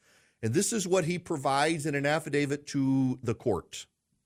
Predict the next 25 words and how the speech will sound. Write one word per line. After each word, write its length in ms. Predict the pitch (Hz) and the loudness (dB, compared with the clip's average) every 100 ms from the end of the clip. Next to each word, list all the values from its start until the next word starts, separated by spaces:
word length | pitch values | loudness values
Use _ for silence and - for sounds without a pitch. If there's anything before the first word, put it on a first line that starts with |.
| _ _ _ _ - | _ _ _ _ -2
The 100 | 127 | 0
conservative 680 | 147 139 - 170 185 190 170 | 0 -2 -2 0 4 4 2
analysis 840 | 160 151 147 147 139 156 165 160 | 2 2 4 4 2 2 0 0
using 320 | 143 147 147 139 | 0 2 2 2
the 160 | 135 | 2
above 320 | 131 143 135 | 4 2 2
reference 340 | 135 139 147 135 | 2 2 0 0
modality 540 | 135 127 127 135 143 | 0 4 4 4 2
revealed 420 | 135 123 139 147 | 2 2 2 4
a 40 | 131 | 2
minimum 340 | 139 151 139 | 2 2 0
of 100 | 127 | 0
thirty-five 800 | - 160 180 - 160 156 160 143 - | 0 0 0 0 2 4 2 0 -8
occasions 640 | - 147 127 110 127 151 | -2 2 2 0 -2 0
when 160 | 139 135 | -2 0
Mister 240 | 151 - | -4 -2
Wade's 420 | 143 139 143 135 | 0 2 2 -2
phone 560 | - - 131 117 131 151 - - _ | -4 0 2 2 0 -4 -8 -20 _
connected 580 | - 147 160 165 190 165 | -2 2 0 0 -2 -2
for 200 | - 175 | 0 0
an 40 | |
extended 460 | 165 - 175 170 160 | 0 -2 0 0 0
period 240 | 170 160 | 0 2
of 160 | 143 135 | 0 0
time 480 | 143 135 127 160 | 0 2 2 2